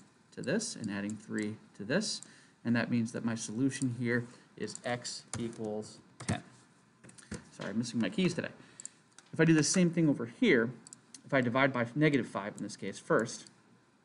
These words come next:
and I divide by negative five, that's gonna mean that what's in the parentheses here, x minus one, that's gonna equal negative eight. So then I'm gonna say to myself, "All right,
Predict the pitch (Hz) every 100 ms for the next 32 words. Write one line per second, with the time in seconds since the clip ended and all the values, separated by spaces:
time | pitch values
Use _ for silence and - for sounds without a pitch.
0 | _ _ _ _ _ - _ _ 113 110
1 | 110 120 117 113 117 107 - 156 98 110
2 | - - - - _ _ 123 127 - 131
3 | 117 135 151 120 113 139 - - - 117
4 | 120 120 117 117 160 160 131 131 117 101
5 | 110 123 - - 117 135 - 127 123 110
6 | - 156 143 110 131 - - - _ -
7 | 120 120 127 123 120 120 113 113 110 -
8 | - 110 101 107 131 107 - - _ _
9 | - _ _ _ _ - 120 120 117 123
10 | 123 120 120 - 143 123